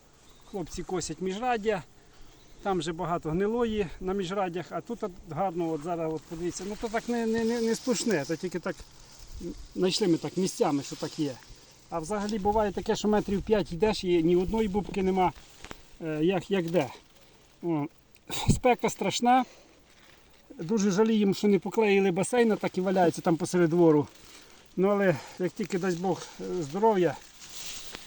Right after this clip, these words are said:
поїдемо, е, попробуємо поклеїти латками. <laughs> Скотчем тим, що я купив. <laughs> Е,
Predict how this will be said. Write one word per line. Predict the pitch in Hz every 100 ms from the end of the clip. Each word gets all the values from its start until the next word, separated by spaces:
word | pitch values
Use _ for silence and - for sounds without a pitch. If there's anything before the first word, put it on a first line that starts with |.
| - - 190 156
поїдемо, | 190 180 185 170 156 - - - - - - - - -
е, | 175 165 160 156 - - - - - - - - - -
попробуємо | 175 - 208 170 151
поклеїти | 170 208 202 175 147 156 -
латками. | 165 165 - 151 143 - _ _ -
<laughs> | 247 - 180 - -
Скотчем | - - 226 - 160
тим, | 160 151
що | -
я | 165
купив. | 151 151 160 127 - - - - - -
<laughs> | - - - - - - - 185 - - - - - 175
Е, | 160